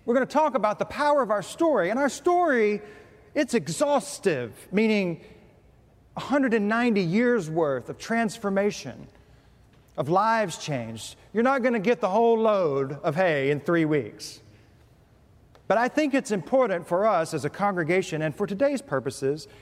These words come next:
as, as people of God, as families of God, to get those de-, defining moments. We,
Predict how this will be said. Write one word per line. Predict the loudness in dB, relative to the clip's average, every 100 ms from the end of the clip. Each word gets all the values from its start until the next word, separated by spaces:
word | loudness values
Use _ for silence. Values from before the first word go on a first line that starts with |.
| -20 -4
as, | 0 0 -2 -8 -14 -6
as | -6
people | -2 -2 0 0
of | -2 0
God, | 2 2 -2 -4 -4 -6 -18 -12
as | -12
families | -6 -2 0 0 -2 -6 -8 -14
of | -14 -2
God, | 0 0 -2 -6 -8 -14 -20 -20 -20 _ _ -20 -20 -20 -20 -4
to | 0
get | 0 -2 -2
those | 2 4 2 -2
de-, | -10 -8 -8 -8
defining | -4 -4 -4 -2 0 2 2
moments. | 0 -2 -4 -10 -14 -14 -14 -20 _ -20 -20 -20 _ _ -20 -12 0
We, | 0